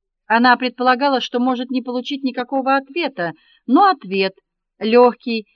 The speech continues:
и в некотором смысле обнадёживающий, вскоре пришёл. Агинский писал ей, что его положение посланника при французском дворе не предоставляет ему, к великому его сожалению,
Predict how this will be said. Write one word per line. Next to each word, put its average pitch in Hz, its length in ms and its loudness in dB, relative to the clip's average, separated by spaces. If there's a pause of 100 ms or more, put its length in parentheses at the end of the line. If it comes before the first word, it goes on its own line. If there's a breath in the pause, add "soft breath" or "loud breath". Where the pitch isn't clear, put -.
(120)
и 240 100 -2
в 247 40 2
некотором 262 440 0
смысле 220 460 -4
обнадёживающий, 196 1040 -6 (200)
вскоре 208 420 -6
пришёл. 151 460 -14 (760)
Агинский 262 520 0
писал 285 420 -2
ей, 196 300 -4 (200 soft breath)
что - 180 -4
его 262 200 2
положение 247 500 0
посланника 240 760 -2
при 185 160 -6
французском 185 640 -6
дворе 170 380 -4 (360)
не 269 220 4
предоставляет 285 880 0
ему, 196 400 0
к 233 80 -20
великому 202 420 -4
его 180 220 -6
сожалению, 190 720 -4